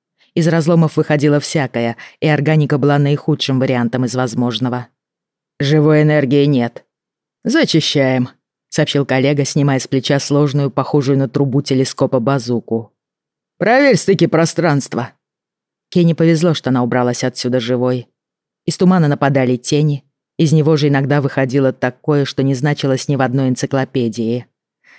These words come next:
Лям переступил то, что еще недавно являлось человеческой ногой, и, слушая мерную подачу воздуха в маску,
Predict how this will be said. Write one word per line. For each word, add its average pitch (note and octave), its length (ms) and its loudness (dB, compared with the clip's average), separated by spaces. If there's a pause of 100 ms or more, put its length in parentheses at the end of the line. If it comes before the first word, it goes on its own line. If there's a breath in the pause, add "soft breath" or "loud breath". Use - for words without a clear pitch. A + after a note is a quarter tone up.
(100)
Лям D#3 240 2
переступил D#3 580 0
то, D#3 160 0
что - 200 -2
еще C#3+ 220 0
недавно C#3+ 440 0
являлось C#3 560 0
человеческой C3+ 680 -2
ногой, B2+ 500 -2 (420)
и, D#3 60 -4
слушая D#3 340 2
мерную D3 380 2
подачу C#3 460 0
воздуха B2+ 500 -2
в A2+ 100 -4
маску, C3+ 440 -2